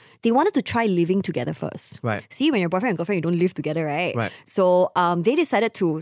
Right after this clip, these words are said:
Speaker 1: take turns to live at each other's parents' house.
Speaker 2: Right.
Speaker 1: And in that time, in the course of that process, they realized that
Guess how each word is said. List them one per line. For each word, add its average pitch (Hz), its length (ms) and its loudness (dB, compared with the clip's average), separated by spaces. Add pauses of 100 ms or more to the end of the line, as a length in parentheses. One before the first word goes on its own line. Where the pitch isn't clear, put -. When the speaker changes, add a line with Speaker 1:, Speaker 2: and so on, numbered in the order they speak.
Speaker 1:
take - 180 -4
turns 202 340 0
to - 80 -4
live 196 360 0
at - 200 -6
each 240 220 -6
other's 175 500 -2
parents' 165 360 -6
house. 190 300 -2
Speaker 2:
Right. 120 200 -2 (500)
Speaker 1:
And 233 160 2
in 240 200 4
that 220 260 0
time, 277 480 -2
in 165 60 0
the 160 80 -2
course 330 480 0
of 165 140 0
that 143 140 -4
process, 160 580 -4
they 202 100 2
realized 294 400 0
that 147 240 -2